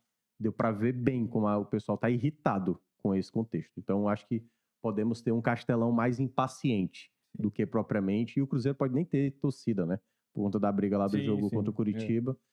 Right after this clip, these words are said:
Speaker 1: certamente deve sofrer alguma punição. Mas
Speaker 2: É,
Speaker 1: pode
Speaker 2: é.
Speaker 1: continuar essa questão
Speaker 2: Não,
Speaker 1: do,
Speaker 2: então, eu,
Speaker 1: dos
Speaker 2: eu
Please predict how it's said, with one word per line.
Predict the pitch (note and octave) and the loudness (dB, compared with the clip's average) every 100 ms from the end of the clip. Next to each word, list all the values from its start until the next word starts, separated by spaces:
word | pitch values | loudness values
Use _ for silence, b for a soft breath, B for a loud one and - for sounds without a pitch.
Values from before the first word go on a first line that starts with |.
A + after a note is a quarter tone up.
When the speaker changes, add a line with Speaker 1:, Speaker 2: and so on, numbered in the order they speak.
| _ _ - | _ _ -6
Speaker 1:
certamente | A2 A2 A2 G#2 | -4 0 0 0
deve | A2+ G#2+ | 0 -2
sofrer | - A2+ A2 | -2 -2 0
alguma | G#2 G#2+ | 0 0
punição. | G#2 A#2 A#2+ - F2 - _ - | 0 0 -2 -6 -10 -12 _ -6
Mas | G2 G2+ | -2 -2
Speaker 2:
É, | D3+ | -2
Speaker 1:
pode | C#3 C#3 | -4 -2
Speaker 2:
é. | |
Speaker 1:
continuar | C3+ C3+ C3+ A#2 | -2 0 0 0
essa | A#2 | -2
questão | A#2+ A2+ - | -4 -2 -2
Speaker 2:
Não, | A#3 A#3 | 0 0
Speaker 1:
do, | A#3+ | -2
Speaker 2:
então, | D4 D3+ F3+ F#3 F#3 | -4 -4 -2 -2 -2
eu, | E3+ | -2
Speaker 1:
dos | |
Speaker 2:
eu | C3 | 0